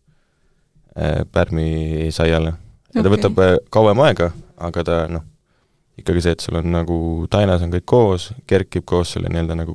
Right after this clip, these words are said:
Speaker 1: kergitajaga, noh, äh, hapusaia puhul juuretisega. Ja siis, äh, kerkib natuke aega, siis sa vormid sellest nii-öelda pätsid. Ja siis, äh, mina teen niimoodi, et panen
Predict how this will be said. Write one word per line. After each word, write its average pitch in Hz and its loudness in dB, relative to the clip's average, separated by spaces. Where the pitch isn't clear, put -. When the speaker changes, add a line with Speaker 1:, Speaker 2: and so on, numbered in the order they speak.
Speaker 1:
kergitajaga, 85 -2
noh, 92 -14
äh, 82 2
hapusaia 85 2
puhul 82 -6
juuretisega. 85 -2
Ja 85 -2
siis, 82 -8
äh, 80 -4
kerkib - -4
natuke 98 -2
aega, 87 0
siis - -10
sa - -6
vormid 87 2
sellest 82 -8
nii-öelda 87 -4
pätsid. 117 0
Ja 87 -12
siis, 80 -12
äh, - -10
mina 85 2
teen 80 -4
niimoodi, 82 0
et - -14
panen 80 -8